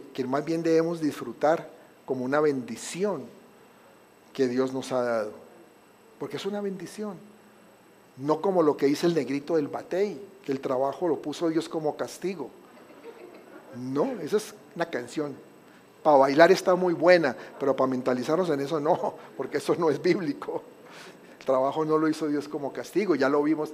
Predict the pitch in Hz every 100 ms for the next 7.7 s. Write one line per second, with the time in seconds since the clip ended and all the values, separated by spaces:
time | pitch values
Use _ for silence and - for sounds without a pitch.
0 | - - 135 123 120 143 143 160 170 131
1 | 123 117 123 120 147 165 185 - - -
2 | - - - 147 156 156 - - - 170
3 | 170 - 180 - 147 123 110 131 135 147
4 | 135 117 117 139 190 - - 110 - 139
5 | 170 226 208 127 - - 131 117 117 117
6 | 131 - 120 110 - 107 - - - -
7 | - 131 - 117 120 120 117